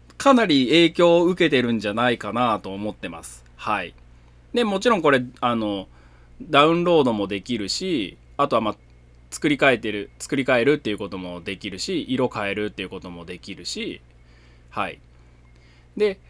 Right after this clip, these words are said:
ダウンロードする時もエスブイジーなのか、あの、ピーエヌジーなのか、まあ、あとピーディーエフにもできるし。なので、エスブイジーだったら、あの、パワポに貼れますもんね。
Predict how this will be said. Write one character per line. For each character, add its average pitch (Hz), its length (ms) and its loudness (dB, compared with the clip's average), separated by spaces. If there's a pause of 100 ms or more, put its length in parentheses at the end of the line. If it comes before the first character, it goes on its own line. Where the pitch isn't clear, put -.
(140)
ダ 151 180 2
ウ 190 80 0
ン 196 40 -2
ロ 202 120 4
ー - 20 0
ド 156 80 -2
す 135 140 -4
る 127 100 -2
時 127 200 -2
も 151 340 0
エ 131 100 -6
ス 151 140 -4
ブ 170 140 2
イ 170 40 0
ジ 165 120 -4
ー - 20 -2
な 147 100 2
の 120 120 0
か、 131 440 0 (160)
あ 107 140 -4
の、 95 440 -8 (720)
ピ 139 220 4
ー 139 40 6
エ 135 40 4
ヌ 135 140 2
ジ 127 140 0
ー 120 80 0
な 104 120 -2
の 95 120 -6
か、 85 360 -10
ま 151 120 0
あ、 - 20 2
あ 143 40 0
と 120 80 -4
ピ 156 220 0
ー - 20 -4
デ 160 60 0
ィ - 20 2
ー - 20 2
エ 147 40 -2
フ 139 80 -2
に 110 80 -2
も 95 120 -4
で 92 120 -8
き - 140 -12
る 90 80 -14
し。 85 240 -14 (300)
な 160 100 2
の 147 80 2
で、 113 260 0
エ 143 60 -2
ス 240 120 -4
ブ 254 120 -2
イ 254 80 0
ジ 247 120 -4
ー 233 40 -2
だ 165 80 2
っ - 80 -8
た 104 100 -2
ら、 95 200 -6 (180)
あ 104 140 -6
の、 98 260 -8 (180)
パ 165 100 2
ワ 208 140 4
ポ 226 140 4
に 247 80 2
貼 208 200 0
れ 208 80 2
ま 233 140 0
す - 120 -8
も 90 120 -4
ん 87 100 -12
ね。 104 160 -10